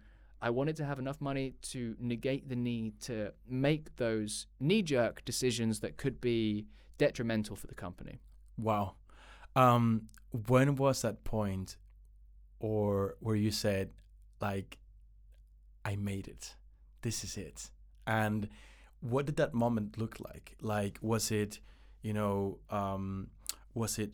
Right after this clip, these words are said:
Speaker 2: was it a certain amount of money that made you think that you, that you made it? Was it, you know, your personal affairs being in order, plus the money, plus the company? Like, yeah.
Speaker 1: So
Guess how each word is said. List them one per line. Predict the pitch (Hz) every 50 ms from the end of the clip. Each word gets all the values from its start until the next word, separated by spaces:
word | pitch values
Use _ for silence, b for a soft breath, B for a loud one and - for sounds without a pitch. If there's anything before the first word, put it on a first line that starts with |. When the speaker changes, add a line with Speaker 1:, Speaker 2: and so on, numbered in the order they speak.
| - -
Speaker 2:
was | - 101 - -
it | 110 104 98 101
a | 101 101 98 98 -
certain | - - - 110 101 - 107
amount | 101 101 92 92
of | 87 98
money | 101 107 120 135 143 151 151 147 - - -
that | 113 107 101 101 -
made | 110 110 110 104 -
you | 107
think | 107 107 - 113 107 104 101 -
that | 98 95 -
you, | 98 98 98 95 90 - -
that | - 104 101 101
you | 101 101
made | 104 110 113 120 120
it? | 120 120 117 107 B B B B B B B B
Was | 123 107 107 107 104 - 110
it, | 104 101 101 101 -
you | 110 104
know, | 101 98 95 98
your | 95 92 98 95 95 95 95 95 92 - b b b b -
personal | - 123 113 - - 117 107
affairs | 107 101 - - 113 110 107 107 104 104 104 101 98 - - - -
being | 107 104 101 101
in | 104 -
order, | 120 127 135 139 123 123 123 120 120 117 B B B B B B
plus | - - 123 127 120 -
the | - 120
money, | 113 110 107 107 107 104 104 104
plus | 104 - - 117 113 110 -
the | - 110
company? | - - 110 107 101 107 104 98 98 98 95 92 - B B B B
Like, | B 107 104 104 104 101 - - - b b b b b b b b b b - - - - - - - - - - - - - - - - - - - - - - - - -
yeah. | - 104 117 139 143 107 - - - - - - - - - - - b b b b b b b b b b b b b b b b b b b b -
Speaker 1:
So | - - - 135 123 123 123 117 120